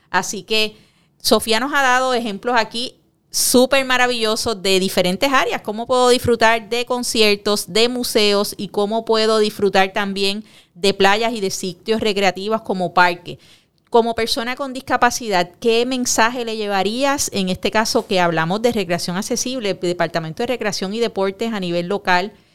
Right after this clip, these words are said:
eh, y estatal en Puerto Rico para crear lugares más accesibles para personas con discapacidad?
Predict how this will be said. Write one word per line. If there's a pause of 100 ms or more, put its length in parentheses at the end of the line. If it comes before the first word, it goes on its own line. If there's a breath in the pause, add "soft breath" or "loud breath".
(120)
eh,
y
estatal
en
Puerto
Rico
para
crear
lugares
más
accesibles
para
personas
con
discapacidad?